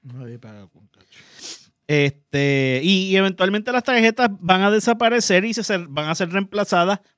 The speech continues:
Speaker 2: por tu celular.
Speaker 1: Sí.
Speaker 2: Eh,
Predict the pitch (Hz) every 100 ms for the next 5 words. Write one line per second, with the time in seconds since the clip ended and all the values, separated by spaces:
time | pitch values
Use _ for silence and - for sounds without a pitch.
0 | _ 110 120 120 - 120 123 110 190 139
1 | - 117 120 _ _ _ _ _ _ 160
2 | 135 - - _ 143 156 151 151 147 147
3 | 143 147 143 135 131